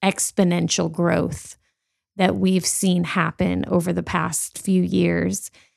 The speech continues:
since we've moved into this facility, and now even being able to look forward to the future of,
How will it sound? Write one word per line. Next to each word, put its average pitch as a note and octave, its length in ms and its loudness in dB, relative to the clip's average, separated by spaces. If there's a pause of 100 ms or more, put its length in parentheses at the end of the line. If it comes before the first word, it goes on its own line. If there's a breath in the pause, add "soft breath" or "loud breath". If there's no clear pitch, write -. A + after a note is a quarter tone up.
(140 soft breath)
since G3 280 2
we've F3 220 2 (280)
moved F#3+ 300 0
into F3 220 0
this F3+ 220 -2
facility, F3+ 580 0
and F3+ 140 2
now F3 320 4
even F#3 280 4
being F3 300 2
able F3 200 0
to F3 120 -4
look F3 320 -2 (500)
forward F3+ 360 2
to F3+ 100 0
the E3+ 100 0
future G3+ 560 2
of, E3 300 -2